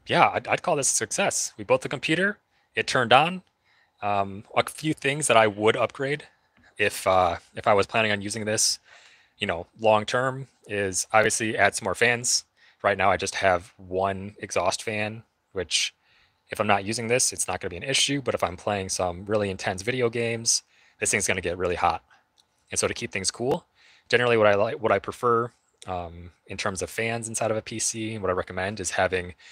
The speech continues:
two exhaust, two intake. So having, you know, an exhaust up top and an exhaust out in the, you know, in the back, and then having two intake fans at the front. And, uh,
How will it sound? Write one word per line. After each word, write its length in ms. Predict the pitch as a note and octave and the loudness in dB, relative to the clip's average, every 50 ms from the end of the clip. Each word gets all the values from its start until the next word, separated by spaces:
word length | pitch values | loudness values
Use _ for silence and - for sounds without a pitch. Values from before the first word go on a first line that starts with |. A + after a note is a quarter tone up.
| - _ _ - | -20 _ _ -6
two 160 | - C#3+ C#3+ | -2 -2 0
exhaust, 400 | B2+ - B2+ A2+ A2+ - - - | 2 4 6 6 6 4 2 -2
two 160 | - G#2+ A2 | -4 -6 -6
intake. 420 | F2 F2 - F2+ E2 - _ _ _ _ _ _ _ _ _ _ _ _ | -8 -8 -8 -8 -10 -10 _ _ _ _ _ _ _ _ _ _ _ _
So 180 | - - G#2 G2 | 2 4 4 6
having, 500 | F#2+ G#2 F#2+ F#2+ G#2 F#2+ F#2+ F#2+ G#2 - | 6 4 2 2 0 -2 -6 -6 -8 -8
you 80 | - F#2+ | -6 -6
know, 80 | F2 F2 | -6 -6
an 260 | F#2 C#3+ C#3+ G#2+ G#2 | -6 -8 -8 -6 -4
exhaust 400 | G2 F2+ - A2+ G#2 G#2+ - - | -2 0 4 4 6 6 4 2
up 140 | G2 - - | -2 -4 -2
top 300 | - D3+ D3 D#3 - - _ _ _ - | 2 2 2 2 0 -8 _ _ _ -14
and 120 | F#2 F#2+ | -12 -12
an 120 | F2+ F2 | -10 -10
exhaust 440 | F2+ F2+ E2+ - G2+ F#2 F#2+ - - - | -12 -8 -4 -2 0 0 0 -2 -2 0
out 300 | G2+ F#2+ F#2 F#2 - _ | 2 2 2 2 0 _
in 120 | - F#2 F2+ | -16 -12 -8
the, 160 | F2 F2 E2+ _ _ _ - | -8 -8 -10 _ _ _ -14
you 80 | G2 | -12
know, 160 | E2+ E2 F2+ - - | -12 -12 -14 -16 -16
in 80 | F2 F2 | -14 -14
the 80 | F2+ | -8
back, 400 | E2+ - F#2 G2+ C#3 - - - _ _ _ _ _ _ _ _ - | -4 -2 0 0 0 -2 -4 -10 _ _ _ _ _ _ _ _ -8
and 80 | G2+ G2 | -6 -4
then 80 | F#2 F#2+ | -4 -2
having 420 | - - G2 F#2 F#2+ F2+ E2+ F#2+ | 2 4 4 4 2 0 -8 -8
two 380 | - - - - A2+ A2 A2+ B2+ | -8 -8 -6 -4 -4 -4 -2 -4
intake 360 | G#2 G#2 - - G2 E2+ - | -4 -4 -2 -4 -4 -4 -4
fans 520 | - F#2+ F2 F2 E2 E2 F2 - - - _ _ - | -6 -6 -6 -6 -8 -6 -4 -4 -4 -4 _ _ -8
at 120 | E2+ - | -6 -6
the 80 | F#2 - | -6 -6
front. 240 | - F#2 D#2+ E2 - _ - - _ _ _ _ _ _ _ _ _ _ _ _ _ _ _ _ _ _ _ _ _ - - - - | -4 -4 -6 -6 -8 _ -20 -20 _ _ _ _ _ _ _ _ _ _ _ _ _ _ _ _ _ _ _ _ _ -20 -20 -16 -12
And, 400 | G2 F#2 F#2 F#2 F2+ F2+ F2+ F#2 | -10 -8 -6 -6 -6 -6 -4 -4
uh, 260 | F2+ F2 F2+ F2 F2 | -2 0 0 -2 -2